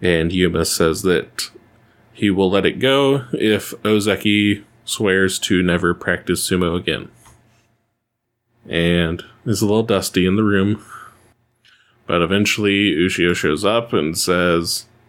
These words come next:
you know, "There's no need for you to give up on sumo.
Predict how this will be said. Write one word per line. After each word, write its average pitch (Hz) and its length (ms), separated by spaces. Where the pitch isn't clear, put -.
you 95 120
know, 80 300
"There's 90 220
no 87 180
need 87 240
for 90 100
you 85 120
to 78 60
give 87 180
up 82 180
on 82 160
sumo. 123 560